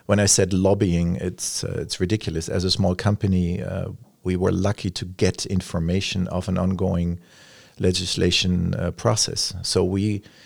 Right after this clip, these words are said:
we were able to get drafts of laws while they were going back and forth different, uh, groups in the, in the ministries. And I remember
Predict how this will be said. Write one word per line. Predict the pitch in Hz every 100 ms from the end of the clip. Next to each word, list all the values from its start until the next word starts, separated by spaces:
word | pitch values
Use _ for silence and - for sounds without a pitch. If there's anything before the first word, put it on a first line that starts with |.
| _
we | 113
were | 107
able | 101 107 101
to | -
get | 104 90 -
drafts | 98 95 78 - - - - - _ _
of | 92 87 90 - - - -
laws | 95 95 80 78 95 - - _ _ _ _ _ _
while | - 98 104
they | 101 92
were | 90 87
going | 92 87 90
back | 87 92 -
and | 92
forth | - 95 90 -
different, | 98 - - 87 85 - -
uh, | 85 85 87
groups | 85 98 104 - - -
in | 87 87
the, | 87 85
in | 92
the | 90
ministries. | 92 101 - - - - - _ - - - - - _ _
And | 98 98 95
I | 107
remember | 107 104 95 98 98 98 92 90